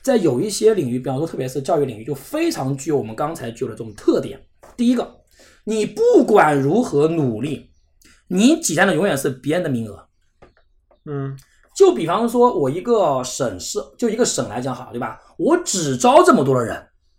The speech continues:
Speaker 1: 对吧？
Speaker 2: 嗯。
Speaker 1: 你大家都很努力，努力，努力，我还是只招这么多人，不会因为你努力了，我招生规模就扩大了。
Speaker 2: 对啊。
Speaker 1: 这其实就是无意义努力。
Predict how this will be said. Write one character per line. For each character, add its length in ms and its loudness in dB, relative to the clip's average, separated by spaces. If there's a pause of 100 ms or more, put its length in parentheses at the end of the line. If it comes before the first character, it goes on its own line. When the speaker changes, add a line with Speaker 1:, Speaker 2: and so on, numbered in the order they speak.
(520)
Speaker 1:
对 100 -4
吧？ 360 -2
Speaker 2:
嗯。 340 -8 (280)
Speaker 1:
你 240 2
大 240 2
家 200 -2
都 220 10
很 180 8
努 140 4
力， 120 2
努 120 2
力， 80 0
努 140 2
力， 120 4
我 60 6
还 280 -2
是 220 0
只 220 0
招 200 6
这 80 2
么 100 0
多 180 2
人， 140 0
不 80 -8
会 120 4
因 80 2
为 160 6
你 140 4
努 300 4
力 80 0
了， 100 2
我 160 0
招 240 2
生 260 -2
规 200 -4
模 140 0
就 140 0
扩 240 0
大 220 -2
了。 180 -10 (840)
Speaker 2:
对 120 4
啊。 40 8
Speaker 1:
这 80 10
其 100 4
实 60 12
就 120 4
是 120 6
无 220 2
意 40 -4 (200)
义 60 4
努 300 -2
力。 220 -16